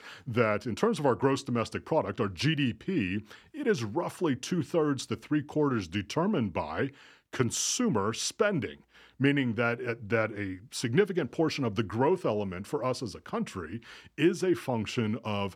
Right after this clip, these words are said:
how we, the individual, and also commercial, large corporate, uh, consumers spend, or how, how we, uh, use our capital for, uh, for what we do. So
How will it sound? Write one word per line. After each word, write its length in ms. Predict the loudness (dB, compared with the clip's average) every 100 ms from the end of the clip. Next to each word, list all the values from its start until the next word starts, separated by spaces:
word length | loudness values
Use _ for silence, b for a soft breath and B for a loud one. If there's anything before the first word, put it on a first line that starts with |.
| B B
how 240 | 0 2
we, 480 | 2 2 0 2 0
the 180 | -2 0
individual, 640 | 0 0 0 0 0 0 0
and 220 | 0 0
also 560 | 2 0 0 0 0 0 B B
commercial, 500 | 2 4 2 -2 -4
large 400 | 0 0 0 -4
corporate, 480 | -2 0 0 -2 -6 B B B
uh, 220 | -6 -6 -8 -12 -4
consumers 800 | -2 0 2 2 0 -4 -6 -10 _ -10
spend, 480 | -2 0 0 0
or 120 | 0 2
how, 260 | 4 2
how 220 | 0 2 2
we, 400 | 2 2 2 -2 B -6
uh, 80 | -4
use 480 | -4 0 2 2 2
our 140 | 0
capital 560 | -2 -6 -4 -4 -4 -6
for, 420 | -2 0 2 0
uh, 100 | -2
for 160 | -2
what 200 | 0 0
we 100 | -2
do. 240 | -6 -6 -6
So 300 | 2 2